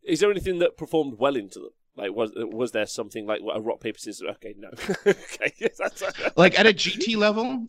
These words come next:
Speaker 2: there's, there
Speaker 1: Yeah.
Speaker 2: are factions that have only played them, like, three times, right? And so I can say, you know, "Hey, White Scars are three and one versus them at a G T level."
Speaker 1: Hmm.
Speaker 2: And that is heartening to a degree, 'cause you're like, "Okay, White Scars are a good army."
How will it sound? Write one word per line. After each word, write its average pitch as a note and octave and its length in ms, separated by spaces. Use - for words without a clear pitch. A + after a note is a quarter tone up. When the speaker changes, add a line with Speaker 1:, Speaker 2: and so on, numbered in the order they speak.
Speaker 2:
there's, E3+ 300
there F#3 180
Speaker 1:
Yeah. D#3+ 60
Speaker 2:
are - 20
factions D3 440
that D3 60
have C3+ 100
only C3+ 160
played B2 240
them, B2+ 120
like, G#2+ 180
three A#2 200
times, B2+ 440
right? B2+ 200
And C3 100
so A2+ 140
I A2+ 100
can A#2 160
say, A#2+ 200
you A2 200
know, A#2 120
"Hey, B2+ 260
White B2 320
Scars A2 320
are G#2 40
three B2+ 280
and G#2 160
one A#2 240
versus G2+ 240
them G#2 180
at F2+ 80
a F#2+ 60
G G2 240
T G#2+ 160
level." E2+ 320
Speaker 1:
Hmm. C#3 140
Speaker 2:
And A#2 280
that B2+ 320
is A2+ 120
heartening A#2+ 560
to A#2 180
a G#2 40
degree, A2+ 340
'cause A#2 160
you're G#2+ 100
like, G#2+ 140
"Okay, C#3+ 280
White A#2 220
Scars G2+ 260
are F#2+ 80
a F#2 40
good F#2 200
army." F2 400